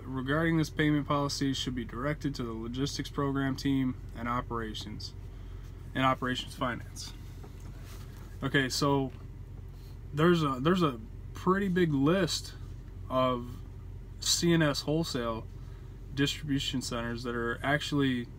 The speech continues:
doing this. Um, some of the ones that are not gonna be affected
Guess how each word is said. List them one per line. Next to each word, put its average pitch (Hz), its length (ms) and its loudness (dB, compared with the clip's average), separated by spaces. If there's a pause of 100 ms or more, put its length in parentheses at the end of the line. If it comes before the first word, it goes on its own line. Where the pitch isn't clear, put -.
(260)
doing 151 300 4
this. - 340 -8 (720)
Um, 113 540 -2 (760)
some 165 240 6
of 165 60 8
the 165 60 6
ones 156 280 6
that 135 120 4
are 123 100 2
not 127 400 4
gonna 156 160 4
be 160 120 6
affected 165 580 2